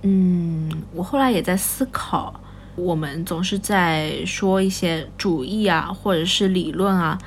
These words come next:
但是在说的时候可能会缺乏一些事实的支撑。比如说看到一些咖啡厅就给他们戴了一个网红店的帽子，看到大家在为了这些店而排队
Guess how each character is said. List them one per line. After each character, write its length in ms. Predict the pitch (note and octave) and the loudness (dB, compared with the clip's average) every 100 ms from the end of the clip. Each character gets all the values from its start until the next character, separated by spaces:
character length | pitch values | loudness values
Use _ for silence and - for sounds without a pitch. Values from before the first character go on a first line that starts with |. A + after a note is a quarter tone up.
| - - | -12 -8
但 160 | B3 | -2
是 60 | G#3+ | 0
在 120 | G#3+ | 2
说 300 | G#3+ - C#4 | 0 0 0
的 100 | C#4 | 2
时 160 | A#3 F#3+ | 2 0
候 380 | F#3 F#3+ F#3 G3+ | 0 0 0 -6
可 160 | - F#3+ | -4 -2
能 100 | E3 | 0
会 160 | G3 | 0
缺 240 | F#3 - A3 | -2 -2 -2
乏 240 | G#3+ D#3 | 0 0
一 100 | D#3+ | -2
些 200 | F#3+ F#3+ | -2 0
事 200 | G#3 - | 0 0
实 200 | A3+ E3+ | 0 -2
的 120 | F3 | -4
支 220 | F3+ - G#3+ | -4 -2 0
撑。 320 | - G#3+ A3 - - - - - | 0 0 -2 -8 -16 -16 -18 -10
比 100 | - | -4
如 140 | E3+ F3 | -2 -2
说 440 | F#3 F#3+ F#3 G#3 - | 0 2 4 2 -6
看 260 | - D#4+ B3 | -4 -2 0
到 180 | F#3+ E3 | 2 0
一 80 | |
些 160 | F#3 D#3+ | -2 -6
咖 200 | D#3 - | -6 -2
啡 160 | F#3+ F3+ | 0 0
厅 380 | F#3 F#3+ F3+ G3+ - | 0 0 0 -4 -8
就 140 | - F#3 | -4 -2
给 120 | F3 | -2
他 140 | D#3+ | 0
们 300 | F#3+ F3 F3 F#3 | 2 2 0 -4
戴 160 | - E3 | 0 0
了 100 | E3 | 0
一 60 | |
个 160 | E3+ F#3+ | -2 0
网 200 | F3+ D#3+ | 0 0
红 220 | F3 E3 | 0 0
店 160 | F#3 F3 | 0 0
的 80 | E3 | 0
帽 260 | E3 D#3+ | 2 0
子， 240 | D#3 - - - - - - - - | -2 -8 -12 -16 -18 -18 -18 -18 -4
看 280 | - C4 G3 | 0 2 4
到 460 | F#3 E3+ D#3 B2 - | 4 4 0 -2 -6
大 140 | F3+ | -4
家 240 | F3+ E3 E3 | 2 2 2
在 300 | D#3+ F3 D#3 | 2 2 2
为 200 | G3+ F3+ | 0 0
了 120 | D#3+ | 0
这 100 | E3 | 0
些 140 | F#3 | 0
店 180 | F3+ G3+ | 2 2
而 140 | E3+ E3+ | 2 0
排 260 | - D#3+ | -2 -2
队 260 | D#3 A3 | -2 -2